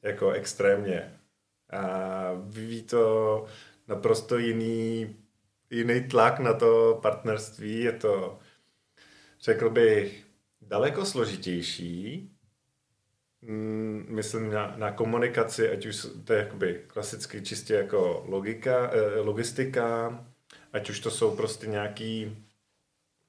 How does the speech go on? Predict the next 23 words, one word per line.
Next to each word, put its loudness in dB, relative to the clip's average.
eh, -4
praktický -4
věci 2
a 4
zároveň 6
jako 2
ty 2
vztahový, 0
eh, -2
co 4
<laughs> -20
extrémně 6
těžký 2
najít 8
si 2
na, 6
na 0
nějaký -2
vztah, 2
jako 2
vztahový 0
věci 0
čas. -4